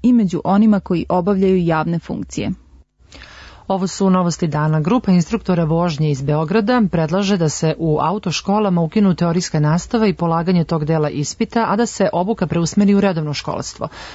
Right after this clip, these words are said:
Speaker 2: Drugi zahtev je da se iz sistema obuke potpuno isključi Ministarstvo unutrašnjih poslova.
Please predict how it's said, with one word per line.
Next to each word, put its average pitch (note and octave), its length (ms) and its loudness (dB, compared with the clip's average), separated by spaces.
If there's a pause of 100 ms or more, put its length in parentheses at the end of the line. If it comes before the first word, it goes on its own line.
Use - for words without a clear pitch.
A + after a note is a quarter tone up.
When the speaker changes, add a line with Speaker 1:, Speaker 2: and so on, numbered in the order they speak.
(100)
Speaker 2:
Drugi A#3 260 2
zahtev F3+ 480 0
je A3+ 100 4
da A#3 120 2
se - 280 -2
iz A3+ 220 0
sistema D#3+ 480 0
obuke G3+ 380 -2
potpuno A3+ 380 0
isključi A3 400 0
Ministarstvo E3 580 0
unutrašnjih E3 440 0
poslova. C3 440 -6